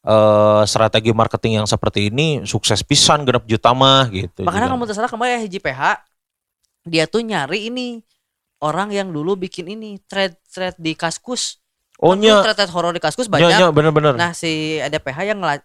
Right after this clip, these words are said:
Speaker 2: yang nanyain nge-stories gitu
Speaker 1: Ah.
Speaker 2: untuk para penulis thread di Kaskus boleh hubungi kita yang sempat viral judulnya,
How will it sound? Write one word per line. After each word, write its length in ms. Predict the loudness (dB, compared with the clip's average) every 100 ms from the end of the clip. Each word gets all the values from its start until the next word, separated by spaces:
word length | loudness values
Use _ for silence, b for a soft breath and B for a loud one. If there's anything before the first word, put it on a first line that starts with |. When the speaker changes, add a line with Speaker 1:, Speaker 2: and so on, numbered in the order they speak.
| -16
Speaker 2:
yang 200 | -10 -10 -10 _ _
nanyain 600 | -10 -6 -6 -6 -10 -12
nge-stories 540 | -10 -6 -4 -2 -2 -4
gitu 300 | -8 -8 -2
Speaker 1:
Ah. 320 | 0 0 0
Speaker 2:
untuk 200 | -4 -4
para 180 | 0 -2
penulis 360 | -4 -6 -6
thread 160 | -4 -6
di 120 | -6
Kaskus 360 | -8 -8 -8 -6
boleh 200 | -4 -4
hubungi 320 | -6 -8 -12
kita 360 | -14 -6 -4 -4
yang 100 | -6
sempat 280 | -10 -14 -12
viral 280 | -6 -6
judulnya, 680 | -6 -8 -10 -10 -6 -6 -8